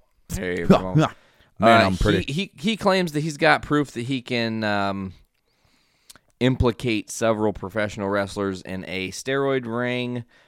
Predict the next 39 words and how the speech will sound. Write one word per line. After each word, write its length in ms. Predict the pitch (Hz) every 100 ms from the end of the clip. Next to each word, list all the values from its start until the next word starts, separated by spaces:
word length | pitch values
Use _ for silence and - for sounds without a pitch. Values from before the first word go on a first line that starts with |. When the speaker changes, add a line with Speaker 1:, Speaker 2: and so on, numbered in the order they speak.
| _
Speaker 1:
Roman 280 | - 107 110
Speaker 2:
Mm-hmm. 80 | 107
Speaker 1:
Reigns 240 | 107 104
being 380 | 92 101 92 90
one 200 | 110 139
of 200 | 147 127
them. 460 | 139 143 139 139 131 _ _ _ _ _
The 140 | - 107
finished 400 | 135 135 117 -
documentary 720 | 113 113 113 107 107 104 101
doesn't 420 | 92 101 92 98
even 360 | 95 92 95 92
give 260 | 95 92
a 160 | 71 92
single 500 | - 101 95 92 92
shred 300 | - 98 90
of 80 | 90
evidence. 520 | 95 95 95 92 -
They 180 | 98 92
just 180 | 90
keep 220 | - 101 -
claiming 400 | 104 98 98 92
that 100 | 87
all 220 | 113 160
the 120 | 160
evidence 440 | 147 135 131 -
is 80 | 98
in 100 | 98
the, 160 | 90 -
currently 420 | - 127 85 101
in 140 | 95
the 80 | 95
D 440 | 92 95 107 90 92
E 20 |
A's 260 | 95 95
hands, 340 | - 95 95 90
and 120 | 92
they 100 | 90
have, 220 | 90 87